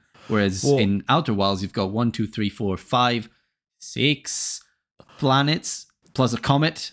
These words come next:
Speaker 1: and you have a beautiful story.
Speaker 2: I think, though,
Speaker 1: Um,
Speaker 2: with,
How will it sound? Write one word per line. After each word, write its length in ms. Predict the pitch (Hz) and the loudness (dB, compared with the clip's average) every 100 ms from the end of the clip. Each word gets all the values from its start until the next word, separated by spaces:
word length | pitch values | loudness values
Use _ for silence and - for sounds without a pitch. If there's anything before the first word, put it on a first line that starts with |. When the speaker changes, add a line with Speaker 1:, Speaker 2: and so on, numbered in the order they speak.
| - | 0
Speaker 1:
and 440 | 117 113 110 98 - _ | 4 6 6 2 -8 _
you 140 | 113 113 | 0 2
have 100 | 104 | 2
a 40 | |
beautiful 360 | 110 117 - 104 | 4 4 2 -4
story. 400 | - 85 67 - _ - | -4 -4 -6 -12 _ -6
Speaker 2:
I 200 | 117 131 | -2 -2
think, 280 | - 160 95 92 123 | 0 0 0 0 2
though, 200 | 117 110 | 2 2
Speaker 1:
Um, 40 | 101 | 0
Speaker 2:
with, 220 | 98 | -4